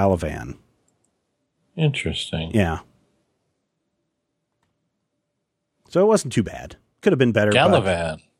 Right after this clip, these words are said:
Speaker 1: Yeah.
Speaker 2: Sounds familiar.
Speaker 1: Yep. Uh, Gambit loses its director. Uh, I got a tip last week, last Monday, that production
Speaker 2: Mm-hmm.
Speaker 1: was in trouble because, uh, the, I was told by someone who knew the crew working in, in Louisiana that they were told to pack up and just go home because the studio wasn't gonna pay,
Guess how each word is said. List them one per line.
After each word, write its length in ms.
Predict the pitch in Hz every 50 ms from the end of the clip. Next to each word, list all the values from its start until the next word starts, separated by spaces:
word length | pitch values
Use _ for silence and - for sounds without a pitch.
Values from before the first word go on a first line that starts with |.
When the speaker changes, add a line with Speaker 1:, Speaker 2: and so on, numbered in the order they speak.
| _ _
Speaker 1:
Yeah. 220 | - 92 80 78 80 -
Speaker 2:
Sounds 340 | - - 110 107 107 104 -
familiar. 640 | - - 90 92 95 107 107 95 92 - - - - _
Speaker 1:
Yep. 260 | - 101 - - - - _ _ - -
Uh, 260 | 123 127 127 127 127
Gambit 340 | 120 113 135 143 147 151 139
loses 320 | 131 139 139 127 131 120 127
its 140 | 127 -
director. 480 | - 127 123 135 147 - - 190 208 208 - _ _ _ _ _ _ _ _ _ _ _
Uh, 40 | 110 107 104 104 101 98 98
I 60 | 104
got 200 | 98 - 127 117
a 40 | 101
tip 260 | - - 143 135 -
last 320 | 120 117 120 123 117 -
week, 200 | 123 117 117 -
last 280 | 110 107 107 107 - -
Monday, 560 | 110 107 127 147 135 104 87 78 82 113 123 - _ _ _ _ _ _ _ _ _ _ _
that 200 | - 107 104 95
production 340 | - 117 107 117 82 87 123
Speaker 2:
Mm-hmm. 40 | 113
Speaker 1:
was 120 | 110 101
in 80 | 107 98
trouble 280 | - - 127 117 117
because, 340 | 98 107 - 104 101 98 95 98
uh, 180 | 95 92 92
the, 420 | 87 87 92 92 90 90 92 90 - - -
I 80 | - 95
was 100 | 95 -
told 180 | - - 110 101
by 120 | 107 98
someone 300 | - - 107 104 104 98
who 280 | 87 110 101 98 95 92
knew 180 | 95 107 113 107
the 80 | 101
crew 480 | - - - - 135 131 123 117 113 113
working 380 | 113 104 107 110 - - 113 107
in, 340 | 104 101 98 98 92 90 - _ _
in 140 | - 104 101
Louisiana 520 | 98 104 107 101 98 113 123 143 143 120
that 120 | 101 90 92
they 100 | 104 104
were 100 | 104 104
told 200 | - - 104 101
to 60 | 95
pack 260 | - - 117 110 -
up 100 | 120 107
and 100 | - 95
just 140 | 98 98 -
go 120 | - 107 101
home 220 | 117 135 143 139
because 260 | 117 117 - 110 98 -
the 60 | 92
studio 320 | - - 117 110 110 107
wasn't 240 | 104 104 101 107 101
gonna 100 | 98 92
pay, 360 | - - 104 101 98 95 92